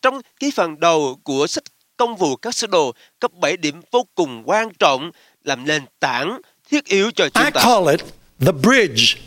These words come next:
Speaker 2: sentence.
Speaker 1: Và tôi nói đó là cái câu cầu nối.
Speaker 2: Or the connector.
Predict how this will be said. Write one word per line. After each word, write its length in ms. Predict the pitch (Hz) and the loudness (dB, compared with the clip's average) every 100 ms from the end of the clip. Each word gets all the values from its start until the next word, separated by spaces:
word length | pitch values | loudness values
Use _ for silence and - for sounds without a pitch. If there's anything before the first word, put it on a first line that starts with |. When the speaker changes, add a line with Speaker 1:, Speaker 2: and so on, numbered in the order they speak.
| - | -2
Speaker 2:
sentence. 580 | - - 160 107 85 80 - - - - - | 2 4 2 2 2 2 2 2 -4 -14 -12
Speaker 1:
Và 60 | 127 | -6
tôi 100 | 196 | -2
nói 200 | 185 214 | 2 2
đó 120 | 233 240 | 4 4
là 180 | 175 - - | 4 -2 -6
cái 160 | 202 - _ | -8 -8 _
câu 380 | 220 214 208 196 _ _ _ _ _ _ _ _ | 4 6 4 0 _ _ _ _ _ _ _ _
cầu 520 | 151 143 120 104 92 | 0 2 0 -6 -6
nối. 260 | 117 143 180 _ _ _ _ _ 208 | -2 -2 -4 _ _ _ _ _ 2
Speaker 2:
Or 120 | 214 | 4
the 100 | 190 | 2
connector. 680 | - 208 220 214 - - | 2 2 4 2 0 -2